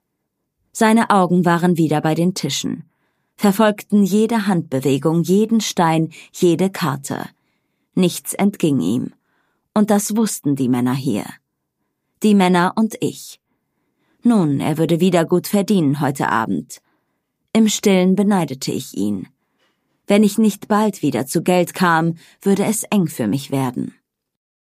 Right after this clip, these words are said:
Langsam stieg ich die steinerne Treppe nach oben. Die warme, süße Nacht Havannas umspielte mich wie die Nymphen in den englischen Märchen. Ich holte Tiefluft, ließ meine Lungen in dem blumigen Duft schwimmen.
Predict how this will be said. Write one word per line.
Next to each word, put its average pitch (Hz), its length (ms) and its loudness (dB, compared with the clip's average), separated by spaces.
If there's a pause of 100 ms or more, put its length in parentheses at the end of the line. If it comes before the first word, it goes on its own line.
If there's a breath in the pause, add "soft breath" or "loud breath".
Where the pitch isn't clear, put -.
(580)
Langsam 220 440 4
stieg - 300 -4
ich 220 120 -4
die 220 100 0
steinerne 185 540 2
Treppe 185 340 -2
nach 131 220 -4
oben. - 400 -4 (560)
Die 202 160 2
warme, 196 420 2
süße 160 400 -2
Nacht 156 300 -2
Havannas 165 540 -2 (340 loud breath)
umspielte 233 600 0
mich 247 200 2
wie 240 80 0
die 220 120 2
Nymphen 185 500 2
in 185 160 0
den 185 140 0
englischen 165 580 0
Märchen. 135 640 -4 (1000)
Ich - 180 -2
holte 196 320 0
Tiefluft, - 760 -8 (440 soft breath)
ließ 202 260 0
meine 202 240 4
Lungen 214 380 2
in 190 160 0
dem 175 160 0
blumigen 185 580 2
Duft 170 300 -4
schwimmen. 101 480 -6